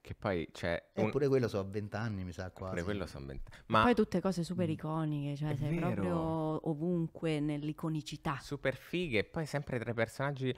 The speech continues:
Speaker 1: Ma
Speaker 2: Nell'iconicità.
Speaker 3: Ti piace?
Speaker 1: io
Speaker 2: Eh,
Speaker 1: un'idea
Speaker 2: non
Speaker 1: me la
Speaker 2: mi
Speaker 1: son
Speaker 2: piace questo.
Speaker 1: fatta. Però ti dovessero chiedere proprio una
Speaker 2: Eh.
Speaker 1: tua preferenza tra i due lavori, cioè tra
Speaker 3: Vabbè.
Speaker 1: Chris e Milhouse.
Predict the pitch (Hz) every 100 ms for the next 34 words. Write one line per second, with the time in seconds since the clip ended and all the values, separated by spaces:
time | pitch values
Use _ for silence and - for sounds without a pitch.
0 | - - 160 104 95 104 117 - - 110
1 | 117 - 107 - - - _ - 170 165
2 | 175 _ _ _ - - 131 127 104 127
3 | 120 92 - 95 95 - 78 78 92 -
4 | 80 80 - - - 135 113 - - 117
5 | 131 160 - 110 107 - 73 71 73 69
6 | 64 - 80 73 - 82 - 110 92 -
7 | 87 76 73 - - 69 69 - _ _
8 | _ _ - 85 90 98 85 73 67 -
9 | - 156 160 143 147 98 - - 92 90
10 | - _ _ _ 85 82 85 78 69 65
11 | 73 - - 69 85